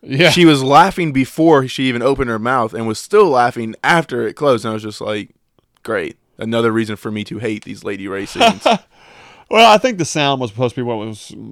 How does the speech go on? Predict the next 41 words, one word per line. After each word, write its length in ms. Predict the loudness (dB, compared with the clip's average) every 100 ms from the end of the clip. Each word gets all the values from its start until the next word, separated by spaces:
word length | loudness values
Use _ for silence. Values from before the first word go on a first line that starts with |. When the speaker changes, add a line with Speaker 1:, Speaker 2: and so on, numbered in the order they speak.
| -12
Speaker 1:
giving 280 | -8 -6 -6
him 120 | -6
a 60 | -4
hard 280 | -4 -4
time, 360 | -6 -8 -8 -10
and 140 | -8
it 80 | -6
was 260 | -2 -4 -4
kind 160 | -8
of 60 | -8
a 40 |
creepy 380 | -10 -10 -10 -8
laugh 400 | -6 -4 -4 -6
when, 100 | 2
Speaker 2:
Oh, 200 | 6 6
Speaker 1:
when 100 | 6
Speaker 2:
it 60 | 4
Speaker 1:
she 40 |
Speaker 2:
was. 120 | 2 -2
Speaker 1:
wasn't 120 | -4
around. 280 | -6 -6 -8
So, 100 | -6
all 220 | -6 -8 _ _ _ _ _ _ -2
right, 260 | 0 0 -4 -12
did 160 | -10 -6
you 120 | -6
have 100 | -6
a 60 | -2
problem 380 | 4 4 4
with 140 | -2 -4
Asa 420 | -2 -2 -2 -6
beating 420 | -2 -2 -2 -4
on 220 | -4 -4
the 80 | -4
lock? 560 | -2 0 0 -4 -10 -20 _ _ _ _ _ _ _
You 160 | -6
know, 420 | -2 0 0 0 -2
and 320 | 0 0 -2
when 140 | -4 -4
he 160 | -4
runs, 760 | -4 -2 -2 -2 -4 -10 -14